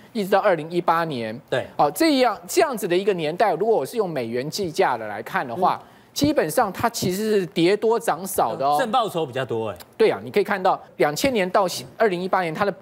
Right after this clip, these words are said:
Speaker 1: 二，两千
Speaker 2: 二零一七
Speaker 1: 二零一七年十七年的平均报酬率是这个将近十趴。
Speaker 2: 是。
Speaker 1: 那二零一八年是跌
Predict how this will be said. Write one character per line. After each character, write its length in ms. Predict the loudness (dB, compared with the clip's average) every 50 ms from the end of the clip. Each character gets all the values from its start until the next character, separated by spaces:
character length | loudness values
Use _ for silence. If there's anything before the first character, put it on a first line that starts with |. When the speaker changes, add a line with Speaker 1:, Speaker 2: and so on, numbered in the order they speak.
| -18 -20 -20 -6 0
Speaker 1:
二， 140 | 0 0
两 180 | 2 2 0 0
千 160 | 2 0 0 -2 -4 -12 _ _ _ -2
Speaker 2:
二 120 | 2 2 2
零 140 | 2 2 0
一 40 | 0
七 20 |
Speaker 1:
二 40 | 2
零 40 | 2
一 60 | 2
七 80 | 0 0
年 160 | 0 0 0
十 180 | -2 -2 -4 -2
七 200 | 0 0 2 2
年 120 | 2 2
的 60 | 2
平 160 | 2 0 0 0
均 140 | 0 2
报 120 | 4 2 2
酬 160 | 2 0 -2
率 140 | -2 -2 -4
是 260 | -4 -4 -6 -6 -8 -10 -16 -20 -12
这 100 | -6 -4
个 120 | -2 -2 0
将 180 | 0 0 0
近 120 | 0 -2 -4
十 200 | -6 -6 -6 -6
趴。 260 | -2 -2 -2 -2 -2 -6 -10
Speaker 2:
是。 240 | -10 -8 -8 -4 -2
Speaker 1:
那 80 | 0 2
二 100 | 4 4
零 100 | 2 2
一 80 | 0
八 160 | 2 2 2 2
年 160 | 2 0 0
是 280 | 2 2 2 2 2
跌 360 | 0 -2 0 2 2 2 2